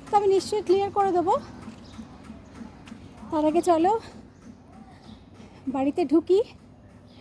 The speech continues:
এটা আমার বাড়ির গলি, আর আমার বাড়ি চেনার খুব সহজ, মানে গাঙ্গুলি বাগান, ওই যে ওখানে হচ্ছে, ওটা হচ্ছে গাঙ্গুলি বাগান মোড়, ত্রিশুল অয়েল মিল,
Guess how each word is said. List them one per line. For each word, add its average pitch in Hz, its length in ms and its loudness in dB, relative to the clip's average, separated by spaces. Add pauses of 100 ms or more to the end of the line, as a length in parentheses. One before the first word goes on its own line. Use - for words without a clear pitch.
(1160)
এটা 294 200 -4
আমার 294 160 2
বাড়ির 277 360 2
গলি, 294 340 4
আর 302 200 2
আমার 320 240 4
বাড়ি 381 240 2
চেনার 349 280 4
খুব 349 200 -2
সহজ, 311 260 2
মানে 320 160 4
গাঙ্গুলি 311 400 6
বাগান, 359 420 4 (760)
ওই 311 140 -2
যে 349 140 -2
ওখানে 359 300 2
হচ্ছে, 381 560 2 (2500)
ওটা 381 220 4
হচ্ছে 381 220 2
গাঙ্গুলি 349 380 4
বাগান 359 300 4
মোড়, 339 320 6 (800)
ত্রিশুল 349 340 2
অয়েল 339 220 4
মিল, 330 280 6